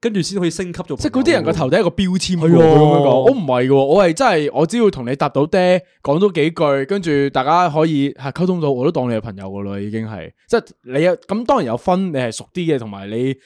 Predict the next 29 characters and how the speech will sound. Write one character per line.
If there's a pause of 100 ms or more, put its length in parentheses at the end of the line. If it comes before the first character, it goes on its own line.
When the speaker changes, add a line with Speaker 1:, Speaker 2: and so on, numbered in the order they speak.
(120)
Speaker 2:
即
係
點
頭
之
交
啦，
呢
個，
但
我
係
當
朋
友
多
啲
咯。
Speaker 1:
我
就
發
現
Speaker 2:
我
心
態。
Speaker 1:
啱
啱
我
哋